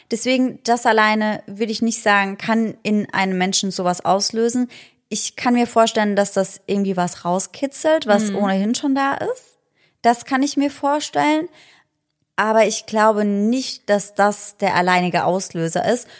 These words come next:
Speaker 1: Und ich glaube auch, dass eine Person, die diesen Drang hat, auch ohne True Crime Konsum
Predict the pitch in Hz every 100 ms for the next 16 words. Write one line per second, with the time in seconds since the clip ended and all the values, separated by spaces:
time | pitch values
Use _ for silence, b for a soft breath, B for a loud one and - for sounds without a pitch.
0 | B - 226 214 - 190 180 214 220 269
1 | - b b - 202 - - 190 190 185
2 | 180 - - 185 202 240 247 - - 214
3 | 220 214 214 196 196 - - 175 180 180
4 | 277 381 - - - _ _ _ _ _
5 | _ _ _ - 190 - _ 233 262 240
6 | 190 175 170 _ _ _ - - 220 196
7 | - 196 175 175 175 - - 185 180 180
8 | 180